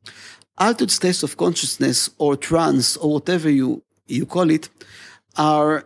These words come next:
universally used among indigenous societies in order to get connected with the different parts of the cosmos.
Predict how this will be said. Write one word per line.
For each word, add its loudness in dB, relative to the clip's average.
universally 2
used 0
among 2
indigenous 0
societies 0
in 2
order 2
to -6
get -2
connected 0
with 0
the 2
different -2
parts 0
of -10
the -8
cosmos. -6